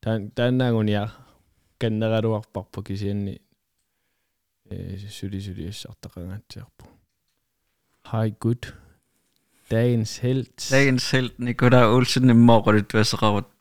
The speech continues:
Speaker 1: Ei
Speaker 2: så
Speaker 1: taa.
Speaker 2: rødt, du ullumi pisumut.
Speaker 1: Nikolaj, iserusuppiit.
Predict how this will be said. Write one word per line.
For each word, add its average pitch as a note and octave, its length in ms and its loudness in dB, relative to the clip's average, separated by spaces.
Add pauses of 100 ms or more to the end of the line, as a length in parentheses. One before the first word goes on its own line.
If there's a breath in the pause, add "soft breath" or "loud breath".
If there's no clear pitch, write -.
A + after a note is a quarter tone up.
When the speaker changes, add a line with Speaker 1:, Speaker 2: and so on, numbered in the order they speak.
(120)
Speaker 1:
Ei A#2 140 -2
Speaker 2:
så G#2+ 80 -4
Speaker 1:
taa. G#2 100 0
Speaker 2:
rødt, G#2 420 -2
du G2+ 60 -6
ullumi G2+ 440 4
pisumut. G2 440 -4 (320)
Speaker 1:
Nikolaj, A2+ 480 -6 (1600)
iserusuppiit. G#2+ 760 -10